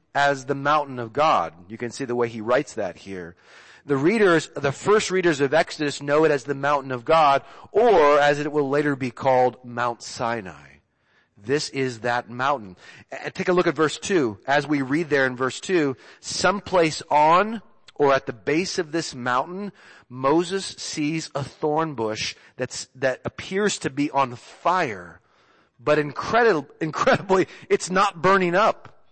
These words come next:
Right? Like wood is supposed to do. It's not burning up. It was not consumed by the flame.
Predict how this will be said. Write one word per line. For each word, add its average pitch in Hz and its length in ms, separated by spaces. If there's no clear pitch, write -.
Right? 165 240
Like 156 200
wood 175 240
is 190 160
supposed 185 540
to 165 100
do. 160 400
It's 160 200
not 180 400
burning 180 360
up. 185 280
It 185 60
was 190 220
not 185 320
consumed 208 640
by 170 180
the 160 100
flame. 147 640